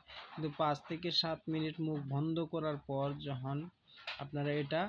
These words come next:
সুন্দর করে আবার ফেলে দিবেন যেন ভিতরে না প্রবেশ করে।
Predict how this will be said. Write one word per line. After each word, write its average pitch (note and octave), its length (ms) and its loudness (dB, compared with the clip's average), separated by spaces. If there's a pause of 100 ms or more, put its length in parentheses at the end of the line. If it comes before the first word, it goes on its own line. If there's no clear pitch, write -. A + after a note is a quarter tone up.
(360)
সুন্দর F3 400 2
করে D3+ 260 2
আবার D3 200 2
ফেলে D3 300 0
দিবেন D3+ 280 0
যেন D3+ 160 2 (100)
ভিতরে D3+ 400 2
না C#3+ 180 2
প্রবেশ A#2+ 440 -2
করে। D#3+ 260 0